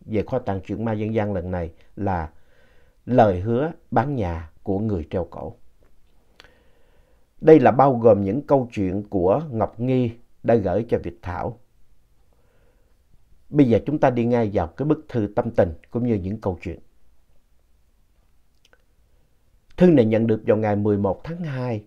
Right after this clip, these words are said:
năm hai nghìn không trăm hai mươi mốt. Nội dung bức thư. Dạ, con xin chào chú Việt Thảo. Con tên Nghi.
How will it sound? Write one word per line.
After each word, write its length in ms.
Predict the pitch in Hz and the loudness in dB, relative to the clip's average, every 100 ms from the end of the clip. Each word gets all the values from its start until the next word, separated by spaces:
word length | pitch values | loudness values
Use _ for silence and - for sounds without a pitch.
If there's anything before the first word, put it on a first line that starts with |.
| _ - | _ -4
năm 220 | 131 127 | -2 -2
hai 100 | 117 | -4
nghìn 220 | 95 82 | -4 -6
không 280 | - 120 107 | -8 -8 -6
trăm 240 | 107 95 | -8 -8
hai 180 | 95 98 | -6 -6
mươi 140 | 98 | -6
mốt. 240 | 92 104 - - - _ _ _ _ _ _ _ _ _ _ - | -4 -4 -4 -8 -20 _ _ _ _ _ _ _ _ _ _ 2
Nội 220 | 113 113 | 2 4
dung 160 | 117 | 0
bức 120 | 147 156 | -2 -2
thư. 180 | - 98 - - _ _ _ _ _ _ _ _ _ _ - - | -2 -2 -4 -20 _ _ _ _ _ _ _ _ _ _ -12 2
Dạ, 340 | 117 110 - - - | 4 4 0 -8 -2
con 180 | 143 127 | 0 0
xin 220 | 135 120 | -2 -2
chào 200 | 113 90 - | 0 0 -2
chú 100 | 156 | -4
Việt 240 | 104 - | -4 -6
Thảo. 320 | 101 85 131 - _ - | -4 -2 -4 -8 _ 0
Con 200 | 123 113 | 0 0
tên 220 | 117 120 | -2 -2
Nghi. 280 | 127 117 | 0 -2